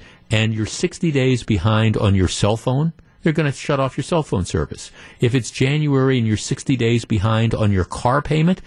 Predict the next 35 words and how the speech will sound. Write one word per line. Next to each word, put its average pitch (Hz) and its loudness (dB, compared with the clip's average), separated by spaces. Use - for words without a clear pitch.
they're 202 2
gonna 185 0
come 170 -2
take 160 -4
your 170 0
car. 165 0
It's - -14
gonna 135 -2
be 135 2
repossessed. 135 0
If 127 2
it's 110 -2
January 135 0
and 113 0
you're 104 2
sixty - -2
days 123 2
behind 113 0
on, 107 2
I 107 0
don't 120 2
know, 107 2
your, 104 2
your, 104 0
your 110 0
cable 127 -2
T 139 -2
V 175 0
bill, 156 -2
or 170 0
they're 180 0
gonna 170 -2
cut - -4
you 190 2
off. 170 -6